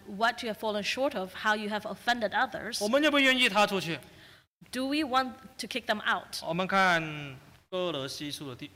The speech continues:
Speaker 2: 三章。
Speaker 1: Let's turn to Colossians chapter three.
Speaker 2: 歌罗西书的第三章。
Speaker 1: Colossians chapter three.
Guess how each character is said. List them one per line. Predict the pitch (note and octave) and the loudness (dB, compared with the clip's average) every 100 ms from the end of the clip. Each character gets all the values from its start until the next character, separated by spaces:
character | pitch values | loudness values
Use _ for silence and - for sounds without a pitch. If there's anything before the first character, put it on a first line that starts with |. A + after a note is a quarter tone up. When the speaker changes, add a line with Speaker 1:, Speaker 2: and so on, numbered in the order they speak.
| - | -16
Speaker 2:
三 | - - E3 D#3 | -8 0 0 0
章。 | C#3 B2+ A#2 A2+ - - - | -6 -8 -10 -14 -20 -20 -6
Speaker 1:
Let's | B3+ | -6
turn | - C4+ C4 | 0 0 0
to | |
Colossians | A#3 G#3+ A#3 B3 G#3 | -2 -2 0 -2 -4
chapter | F3+ G#3+ G3 F3+ | -4 -6 -6 -8
three. | - G#3 F3 D3+ - - - - | -8 -6 -6 -10 -18 -20 -20 -14
Speaker 2:
歌 | - B3+ B3+ | -4 0 2
罗 | G#3 F3+ | 2 0
西 | F3+ G3+ | 0 -4
书 | F3+ F#3 | -4 -4
的 | D#3 | -4
第 | F3+ D#3+ | -4 -4
三 | A#2+ D#3+ D3+ C#3+ | -4 -2 -4 -4
章。 | C3+ C3 - - | -6 -6 -12 -14
Speaker 1:
Colossians | G3+ A3 C4 A3 F#3 | -6 -4 -4 -4 -4
chapter | - G3 - E3 | -2 -2 -4 -12
three. | - A3+ F3+ | -8 -6 -6